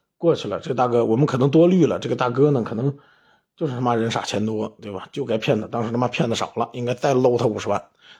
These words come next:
对吧？可是呢，让他没有想到的是，一个月过去，两个月过去，三个月过去，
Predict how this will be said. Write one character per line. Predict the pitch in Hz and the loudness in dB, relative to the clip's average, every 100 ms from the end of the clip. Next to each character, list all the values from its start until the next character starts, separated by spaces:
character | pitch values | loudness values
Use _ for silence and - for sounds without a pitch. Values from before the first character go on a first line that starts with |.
| _ | _
对 | 156 | -2
吧？ | - 170 147 - - - - - | 0 0 -4 -14 -16 -16 -18 0
可 | 175 | 4
是 | 175 247 | 6 6
呢， | 220 190 - _ _ _ _ _ - - | 4 2 -2 _ _ _ _ _ -16 0
让 | 196 | 2
他 | 175 202 | 4 4
没 | 202 202 | 6 6
有 | 190 | 6
想 | 147 | 4
到 | 147 160 | 4 4
的 | 135 | 2
是， | 120 107 - - - _ _ _ _ - - - | 2 -2 -4 -20 -20 _ _ _ _ -16 -16 -4
一 | 135 | 2
个 | 180 240 | 6 6
月 | 180 | 6
过 | 151 | 4
去， | 143 120 | 4 0
两 | 113 110 | 2 6
个 | 165 | 6
月 | 147 | 6
过 | 123 | 4
去， | 101 104 | 2 -2
三 | - 170 | 2 4
个 | 175 | 4
月 | 123 | 4
过 | 104 | 0
去， | 98 | -4